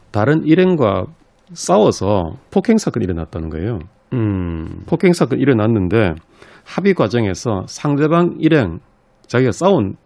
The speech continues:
Speaker 1: 상대방 일행 중에 한 남자가 자기한테 연락을 해오더랍니다.
Speaker 2: 네.
Speaker 1: 사실은 이 연락을 한 B라는 남자가 그 일행들이 어떤 청부를 받아서 좀 폭력도 하는 그런 종류의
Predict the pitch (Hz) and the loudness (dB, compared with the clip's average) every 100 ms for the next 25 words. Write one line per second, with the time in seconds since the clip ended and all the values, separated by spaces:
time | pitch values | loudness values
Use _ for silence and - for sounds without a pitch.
0 | _ _ _ - 127 120 135 151 160 160 | _ _ _ -6 -4 0 0 2 2 2
1 | 127 107 87 110 156 101 90 95 78 _ | 0 -4 0 0 0 0 0 -2 -4 _
2 | _ _ _ _ _ 123 120 107 156 95 | _ _ _ _ _ -2 2 4 4 2
3 | 80 82 78 76 76 80 - 135 123 110 | -4 -8 -10 -10 -14 -16 -8 -4 -2 -2
4 | 87 76 73 - - - 147 185 143 - | -4 -8 -14 -20 -6 -2 0 2 2 2
5 | 123 117 104 - _ _ - _ _ _ | 2 2 2 -2 _ _ -20 _ _ _
6 | - 147 170 127 107 - 202 190 107 92 | 2 4 4 2 0 0 0 2 2 0
7 | 95 104 87 104 110 80 80 _ _ _ | -2 -2 -2 0 0 -2 -8 _ _ _
8 | - 120 143 165 180 160 127 127 131 87 | 0 0 4 4 6 4 4 4 4 2
9 | - - _ - 127 117 110 - 208 208 | -6 -18 _ -14 -6 -4 -4 -2 0 2
10 | 220 147 117 104 98 - 107 - 196 220 | 2 2 2 -2 -4 -6 -6 0 2 0
11 | - 131 101 - 135 185 165 95 107 107 | -2 -2 -2 0 2 2 0 -2 0 0
12 | 90 82 | -2 -6